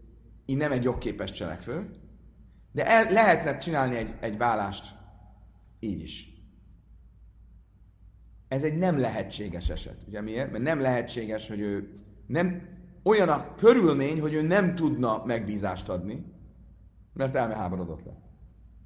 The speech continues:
Mit látok ebből? Hogy lehet egy vállást csinálni megbízás nélkül?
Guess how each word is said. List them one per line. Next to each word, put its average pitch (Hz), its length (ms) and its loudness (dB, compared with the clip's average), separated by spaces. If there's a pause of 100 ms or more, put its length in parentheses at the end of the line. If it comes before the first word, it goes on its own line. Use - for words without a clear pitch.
(840)
Mit 233 220 2
látok 175 360 8
ebből? 123 360 0
Hogy 135 100 0
lehet 196 280 6
egy 143 100 4
vállást 160 400 8
csinálni 180 640 2
megbízás 135 560 2
nélkül? 160 460 -2